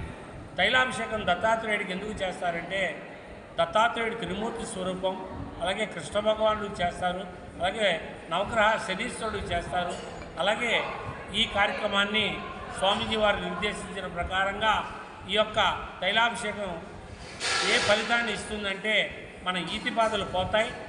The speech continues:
దోషాలు పోతాయి, దరిద్రాలు పోతాయి, లక్ష్మీదేవి మన ఇంటికి వస్తుంది. తైలంలో తైలాన్ని తిరస్కరిస్తారు చేతితో పట్టుకోవడానికి దానికి, కానీ తైలం లక్ష్మీదేవి, అందులో అమ్మవారు నిక్షిప్తమై ఉంది.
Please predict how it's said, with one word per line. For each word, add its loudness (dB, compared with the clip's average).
దోషాలు 2
పోతాయి, 2
దరిద్రాలు 4
పోతాయి, -2
లక్ష్మీదేవి 2
మన 0
ఇంటికి -4
వస్తుంది. -4
తైలంలో 2
తైలాన్ని 4
తిరస్కరిస్తారు 0
చేతితో 0
పట్టుకోవడానికి -6
దానికి, 0
కానీ 0
తైలం 4
లక్ష్మీదేవి, 0
అందులో 0
అమ్మవారు 2
నిక్షిప్తమై -4
ఉంది. -6